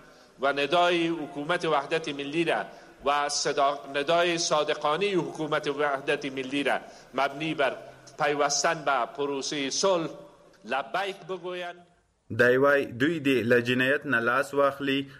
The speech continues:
Speaker 2: او له خلکو سره دې یو ځای په سوله کې ژوند وکړي. د ملي وحدت حکومت صادقانه غږ دې واوري او له سولې سره دې یو ځای شي.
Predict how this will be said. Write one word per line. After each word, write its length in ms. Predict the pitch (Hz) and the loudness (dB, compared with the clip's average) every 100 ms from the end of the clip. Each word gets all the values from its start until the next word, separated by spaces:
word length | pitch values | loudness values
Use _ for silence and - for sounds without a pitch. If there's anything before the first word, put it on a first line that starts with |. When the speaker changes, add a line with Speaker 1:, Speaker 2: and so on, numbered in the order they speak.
| - | 0
Speaker 2:
او 140 | 117 117 | 2 4
له 140 | 120 | 2
خلکو 380 | - 165 175 135 | 2 -2 0 0
سره 280 | 123 113 110 | 2 2 2
دې 80 | |
یو 300 | 113 110 113 | 0 4 4
ځای 260 | 117 143 151 | 4 4 4
په 140 | 143 | 0
سوله 320 | 110 147 170 123 | 0 2 2 0
کې 220 | 117 117 127 | -2 -2 -2
ژوند 360 | 104 120 92 | 0 2 2
وکړي. 440 | 90 87 - 92 87 - - - | 2 0 0 -2 -4 -8 -20 0
د 80 | 131 135 | 4 4
ملي 280 | 139 147 165 | 4 2 4
وحدت 400 | 143 123 120 113 110 | 4 4 0 0 -2
حکومت 380 | 117 135 139 139 | 0 2 2 0
صادقانه 680 | - 113 117 110 117 139 131 | 0 2 2 2 2 2 2
غږ 160 | 127 135 117 | 2 0 0
دې 100 | 107 | 4
واوري 460 | 107 123 143 156 160 - - | 6 6 4 0 -4 -6 0
او 100 | 120 | 2
له 160 | 120 113 | 4 2
سولې 320 | - 160 160 | 0 0 2
سره 280 | 151 139 135 | 4 4 4
دې 160 | 139 139 139 | 2 -2 2
یو 200 | 110 104 | 4 4
ځای 300 | 98 101 90 | 4 4 2
شي. 240 | - 92 | -2 -4